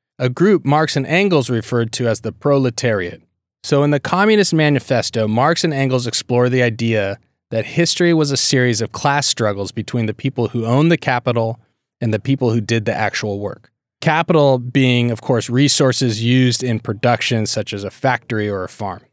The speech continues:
The pair felt that as wealth became more concentrated in the hands of the few, there would be increasing dissatisfaction among the workers that would lead to a bloody revolution. Communism was the term Marx and Engels used to describe a society where all the property was shared among everyone.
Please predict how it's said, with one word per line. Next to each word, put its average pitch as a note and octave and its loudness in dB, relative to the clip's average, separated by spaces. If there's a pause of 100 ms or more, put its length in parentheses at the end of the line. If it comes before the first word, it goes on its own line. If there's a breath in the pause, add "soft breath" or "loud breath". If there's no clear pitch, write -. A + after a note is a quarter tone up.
(400)
The A2 -6
pair G3+ 0
felt D3 0
that B2 2
as A#2 0
wealth C#3 2
became D3+ 0
more C#3 2
concentrated C3+ 0
in A#2+ -2
the A2 -4
hands B2+ 0
of B2 0
the A#2 -4
few, G#2+ -4 (420 soft breath)
there A2+ 2
would A#2 0
be C3 2
increasing D3 2
dissatisfaction C#3+ 0
among A2+ 2
the G#2 0
workers A2+ 0
that G#2+ -2
would A2+ -4
lead B2 2
to B2+ -2
a A2 0
bloody A#2 2
revolution. G#2 -2 (460)
Communism E3+ 4
was C#3 4
the C#3 0
term C3 2
Marx C#3 2
and C3+ 0
Engels B2+ 2
used B2+ 2
to B2+ -6
describe B2 0
a A#2 0
society C#3+ 2
where B2 2
all C3+ 0
the D3+ 0
property C3 0
was A2 0
shared A2+ 0
among G#2 -4
everyone. G2 -4